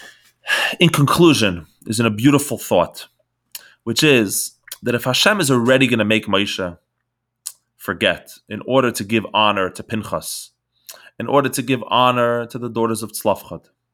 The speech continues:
alternatively, in order to punish Moshe, it was specifically these two mitzvahs which it was gonna happen. It's actually a very,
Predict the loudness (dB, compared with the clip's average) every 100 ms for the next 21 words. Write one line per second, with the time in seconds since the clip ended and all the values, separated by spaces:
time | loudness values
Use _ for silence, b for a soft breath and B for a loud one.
0 | _ _ _ B B B -4 0 2 0
1 | 0 0 0 2 2 0 -2 -10 -2 0
2 | 0 -2 0 -2 -2 -8 -8 _ _ _
3 | _ _ _ _ B B 2 2 2 0
4 | -2 -2 -2 -2 0 0 -2 -2 -2 -2
5 | -4 -4 -4 -6 -6 -8 -6 -8 -4 -6
6 | -6 -14 -6 -2 -2 -4 -4 -4 -6 2
7 | 2 4 0 -6 -12